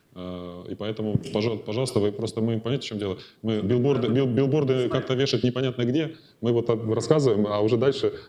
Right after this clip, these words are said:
приходит, подписываем мы с вами, я подписываю. Поэтому это делается буквально в один день, если вы согласны с условиями нашего консорциума, нашего сообщества, которое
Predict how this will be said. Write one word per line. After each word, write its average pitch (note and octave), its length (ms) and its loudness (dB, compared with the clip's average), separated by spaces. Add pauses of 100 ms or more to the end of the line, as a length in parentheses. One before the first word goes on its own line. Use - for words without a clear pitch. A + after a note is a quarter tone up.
(400)
приходит, A#2+ 560 0
подписываем A#2+ 480 -2
мы A#2+ 40 0
с - 100 -2
вами, C#3 220 0 (220)
я A#2+ 100 0
подписываю. G2 420 -8
Поэтому G#2 240 -6
это G#2+ 100 -10
делается A2+ 320 -4
буквально G#2+ 400 -8
в - 20 -4
один G#2+ 180 -2
день, C3+ 140 -2
если G#2 220 -4
вы A#2 80 -4
согласны G#2+ 420 0
с - 80 -10
условиями G2+ 460 0 (180)
нашего G2+ 260 -4
консорциума, G2+ 520 -2
нашего F#2+ 260 -6
сообщества, G#2+ 400 -4
которое F#2 360 -8